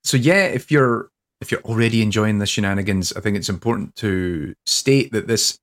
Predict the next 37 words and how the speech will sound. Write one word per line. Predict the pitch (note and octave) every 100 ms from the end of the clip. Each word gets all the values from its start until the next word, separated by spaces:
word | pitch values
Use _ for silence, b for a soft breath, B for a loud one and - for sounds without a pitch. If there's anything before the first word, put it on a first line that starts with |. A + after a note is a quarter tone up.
| _ -
this | A2
podcast | - G2+ - G2 -
is | G#2 -
supported | G2+ B2 A2 - F#2 _ _ -
by | G2+
everything | A2+ G#2 G2+
else | G2+ F#2 -
that | -
I | G2 F#2+ F#2+ -
host | G#2 - -
and | G2+ F#2+
operate | G2+ F#2 F#2+ F2 -
over | G2+ F#2 F2
on | F2+
A | F#2
I | F2+
and | E2+
Games. | E2+ F2+ F2+ - -
So | - F#2+
it |
has | G2+
been | - F#2
supported | - G#2+ - F#2
by | F2
our | E2+
wonderful, | G2 F2+ - F2 - _ _ _ F#2+
uh, | F2+
community | - G#2 G#2+ G2+ G2+ F#2 F#2+
who | G2+ F#2+
are | G2
on | G2 G2
the | -
A | G2+
I | F#2+
and | F#2
Games | F2+ -
Patreon. | D3+ D#3 F3 D#3+